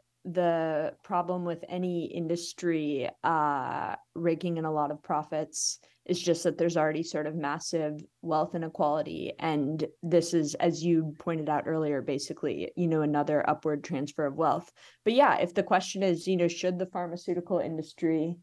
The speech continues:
be, uh, constituted by companies that, you know, create something that is good for the public, like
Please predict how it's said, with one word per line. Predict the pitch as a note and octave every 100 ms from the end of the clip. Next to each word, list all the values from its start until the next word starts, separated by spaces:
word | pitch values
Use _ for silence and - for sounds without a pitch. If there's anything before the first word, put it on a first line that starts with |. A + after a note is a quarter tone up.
| _ _ _ _ - D3+
be, | F3 E3+ E3 E3 D3+
uh, | G#2 - -
constituted | - E3 F3+ F3 F3 E3+
by | D#3
companies | F3 D#3 E3 E3 E3+ E3+
that, | D3+ - -
you | F3+
know, | D#3
create | D#3 - D#3 C3+
something | - D#3 D#3+ E3+
that | D#3+
is | D#3 D3+
good | D3 D3
for | E3+
the | D#3+
public, | D#3 C#3+ F3+ G#3+
like | E3 C#3 -